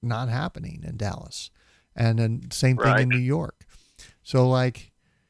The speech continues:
Speaker 1: it's a small portion, but I don't know what the overall game plan here is, so.
Speaker 2: Well, I, I,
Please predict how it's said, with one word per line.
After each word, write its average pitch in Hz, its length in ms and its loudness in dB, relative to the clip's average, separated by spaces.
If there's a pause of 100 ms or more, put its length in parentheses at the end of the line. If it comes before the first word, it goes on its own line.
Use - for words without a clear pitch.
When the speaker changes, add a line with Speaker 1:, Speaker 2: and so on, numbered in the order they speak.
(280)
Speaker 1:
it's 143 180 4
a 139 80 4
small 156 720 -2
portion, 120 880 -2
but 120 320 2
I 131 80 -2
don't 135 200 0
know 147 120 2
what 127 280 0
the 117 180 4
overall 113 580 0
game 104 320 -2
plan 92 480 -8
here - 260 -8
is, - 200 -12
so. - 440 -12 (1200)
Speaker 2:
Well, 139 400 4
I, 156 140 4 (160)
I, 143 180 2